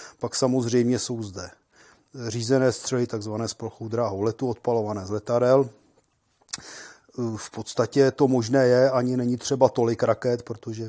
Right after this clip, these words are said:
vlastně některé rakety mají vícenásobné hlavice, takže v podstatě na ničivý úder na naši republiku stačí několik raket a ty hlavice se pak rozdělí na konkrétní cíle.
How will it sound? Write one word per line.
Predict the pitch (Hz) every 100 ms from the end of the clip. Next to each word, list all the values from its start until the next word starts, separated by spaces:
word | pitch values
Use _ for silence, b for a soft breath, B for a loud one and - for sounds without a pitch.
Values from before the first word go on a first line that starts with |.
| 110
vlastně | 107 - 113
některé | 104 - 113 110
rakety | 104 - 104 113
mají | 113 107
vícenásobné | 101 - 107 98 117 110 117
hlavice, | 98 95 101 - 101 104 - B B B B B -
takže | 110 101 101 113 110
v | -
podstatě | - 104 - 113 104 123 110 110 - B
na | 117 110 101 B B 107 104
ničivý | 104 107 - 113 107
úder | 113 101 110 107
na | 101
naši | 95 -
republiku | 98 - 101 95 - 107
stačí | - 101 107
několik | 98 - 110 107
raket | 104 - 104 98
a | 101 - b b b b b -
ty | 110
hlavice | 104 101 101 107
se | -
pak | 104 101 107
rozdělí | 92 95 110 101
na | 98
konkrétní | 92 98 95 92 101 95
cíle. | - 98 90